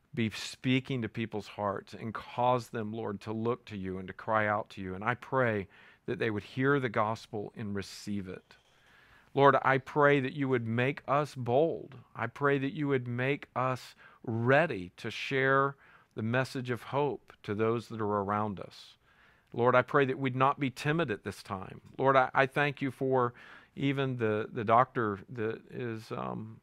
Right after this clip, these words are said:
the, the dad of Joshua Steigner. Lord, it was just telling us how he has felt such joy to be able to share the gospel with patients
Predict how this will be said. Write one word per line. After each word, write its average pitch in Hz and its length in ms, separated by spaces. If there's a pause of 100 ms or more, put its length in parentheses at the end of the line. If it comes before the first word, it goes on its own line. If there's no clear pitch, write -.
(160)
the, 117 340
the 117 80
dad 113 380
of 104 160
Joshua 113 460
Steigner. 107 520
Lord, 110 300
it - 100
was 127 140
just - 200
telling 127 280
us 107 160
how 110 300 (520)
he 123 520
has 117 260
felt - 340
such 117 320
joy 110 600
to 98 100
be 107 160
able 110 200
to 101 80
share 117 360
the 113 80
gospel 104 480
with 95 220
patients - 720